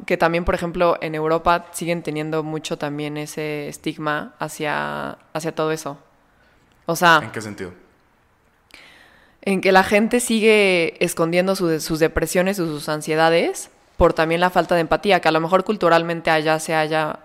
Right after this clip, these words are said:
Speaker 1: aceptado un poco más, no quiere decir que, que sean al cien por ciento, que estén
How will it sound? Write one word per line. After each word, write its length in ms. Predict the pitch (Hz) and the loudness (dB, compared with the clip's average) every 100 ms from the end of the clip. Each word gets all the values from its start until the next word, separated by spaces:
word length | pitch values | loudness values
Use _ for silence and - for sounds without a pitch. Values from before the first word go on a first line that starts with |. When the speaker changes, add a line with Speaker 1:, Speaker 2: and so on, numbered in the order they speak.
| _ _ | _ _
Speaker 1:
aceptado 500 | 156 160 143 165 165 | -8 -8 2 2 4
un 120 | 190 | 0
poco 200 | 180 170 | -2 0
más, 440 | 170 175 381 - - _ - - - | 2 2 2 -4 -16 _ -20 -20 -2
no 120 | 190 | 0
quiere 200 | 208 175 | 4 4
decir 340 | 151 165 156 | 2 0 -2
que, 540 | - 160 147 147 - - | 2 2 2 -2 -6 -8
que 100 | - | -6
sean 600 | 156 165 151 147 143 127 - _ - 76 | 0 2 2 0 -4 -8 -12 _ -16 -4
al 100 | 127 | -2
cien 180 | 170 175 | -2 -2
por 100 | 175 | -2
ciento, 420 | 185 170 170 156 | -2 0 2 2
que 60 | - | -2
estén 180 | 165 | -8